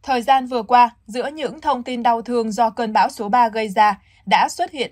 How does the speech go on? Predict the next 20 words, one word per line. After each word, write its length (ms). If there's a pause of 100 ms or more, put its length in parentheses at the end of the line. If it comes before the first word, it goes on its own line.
câu 200
chuyện 300
về 200
nghị 220
lực 200
sống 260
phi 180
thường 300
của 120
một 200
chú 200
chó 340
ở 160
Yên 220
Bái 360
không 240
may 200
bị 200
vùi 140
lấp 200